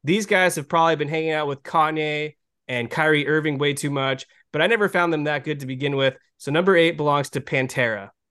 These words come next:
Completely overrated. Number seven, the newest band on this list, the Italian,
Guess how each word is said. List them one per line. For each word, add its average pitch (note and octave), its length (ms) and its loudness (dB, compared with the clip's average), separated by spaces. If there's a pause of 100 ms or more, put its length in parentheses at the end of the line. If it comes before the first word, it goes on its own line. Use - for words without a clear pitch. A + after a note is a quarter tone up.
(120)
Completely E3+ 540 2
overrated. B2+ 760 0 (1040)
Number F3+ 380 4
seven, E3+ 560 4
the B2+ 120 -2
newest E3 420 2
band D3+ 280 2
on C#3 220 0
this C#3+ 200 -6
list, C3+ 460 -4 (240)
the B2+ 200 -4
Italian, D#3 880 2